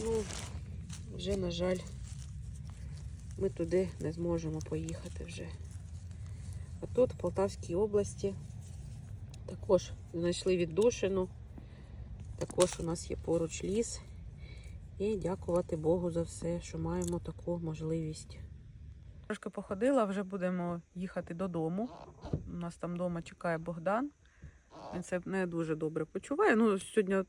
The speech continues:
трошки краще в нього справи. От, ну, ще в нього температура. От, тому трошки походили, грибочків не брали, кайфанули.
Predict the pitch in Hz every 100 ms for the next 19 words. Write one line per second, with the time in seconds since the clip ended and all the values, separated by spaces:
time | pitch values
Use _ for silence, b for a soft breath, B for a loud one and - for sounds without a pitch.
0 | _ - _ - - 202 - - 139 147
1 | 190 214 233 247 - 254 262 262 277 -
2 | - - - 226 - 202 196 190 - 190
3 | 185 185 190 - 320 269 - B B B
4 | B B B B B B B B _ -
5 | 247 247 - B B - 262 262 262 220
6 | B - 233 - 226 214 - 214 339 320
7 | 285 214 226 214 240 - 202 202 196 277
8 | 320 277 233 - 240 - 202 196 269 330
9 | 285